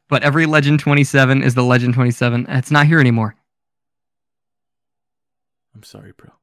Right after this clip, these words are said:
Speaker 1: There it is.
Speaker 2: Okay.
Speaker 1: This video that I made,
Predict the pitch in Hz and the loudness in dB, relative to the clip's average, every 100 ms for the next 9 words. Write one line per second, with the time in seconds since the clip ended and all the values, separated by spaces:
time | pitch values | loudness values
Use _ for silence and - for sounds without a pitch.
0 | - 165 156 139 135 - - _ _ _ | 2 6 6 6 4 0 -14 _ _ _
1 | _ _ _ _ _ _ _ _ - - | _ _ _ _ _ _ _ _ -20 -16
2 | 101 95 - 139 185 247 180 262 247 170 | -16 -16 -8 0 0 0 -2 -2 0 2
3 | 143 135 - _ - 143 170 190 185 190 | 2 -2 -8 _ -6 0 2 0 0 0
4 | 180 131 | 0 0